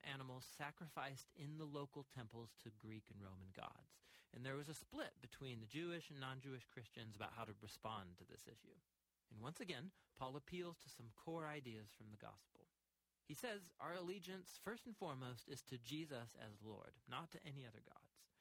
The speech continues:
And so if you're in a situation where there's meat that's been dedicated to another god,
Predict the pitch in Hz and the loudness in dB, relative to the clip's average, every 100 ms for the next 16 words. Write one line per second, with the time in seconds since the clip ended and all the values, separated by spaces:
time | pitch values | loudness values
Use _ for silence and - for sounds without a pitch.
0 | - - - 139 - 160 156 160 202 - | -18 -18 -6 -4 2 2 2 0 0 2
1 | 202 277 - 247 - 175 151 143 113 107 | 2 0 0 -2 2 2 2 0 -2 0
2 | 120 120 120 120 110 139 214 185 - 135 | 2 2 2 0 0 2 2 2 0 -4
3 | 135 - 120 139 160 175 160 147 139 147 | -4 -4 0 2 2 2 2 2 0 -2
4 | 143 139 135 104 - - 139 | 0 2 0 -2 -6 -6 -10